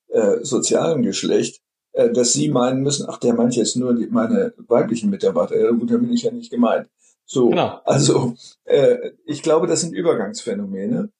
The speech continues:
Speaker 1: äh, die offenbar sehr lange dauern. Das sind ja jetzt vierzig, fünfzig Jahre, wo diese, äh, Phänomene beobachtbar sind. Es wird sich irgendwann etwas einschleifen, wie in, äh, Dänemark beispielsweise die Einführung des Du,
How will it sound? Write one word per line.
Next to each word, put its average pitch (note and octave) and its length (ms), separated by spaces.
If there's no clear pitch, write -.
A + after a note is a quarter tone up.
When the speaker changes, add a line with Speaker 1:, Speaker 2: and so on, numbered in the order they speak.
Speaker 1:
äh, B2 180
die A#2 200
offenbar A#2 340
sehr A2 160
lange A#2+ 260
dauern. D#3 520
Das - 140
sind - 140
ja A2 80
jetzt F#2+ 160
vierzig, A#2 300
fünfzig A2+ 340
Jahre, A2+ 480
wo A#2+ 100
diese, A2+ 500
äh, - 160
Phänomene A#2 480
beobachtbar A2 760
sind. G#2 320
Es B2 200
wird D#3 140
sich - 240
irgendwann C3+ 460
etwas G#2+ 420
einschleifen, B2+ 920
wie A#2+ 340
in, G#2+ 400
äh, G#2+ 240
Dänemark G#2+ 640
beispielsweise G#2 920
die G2 340
Einführung G#2+ 540
des G#2 220
Du, B2 300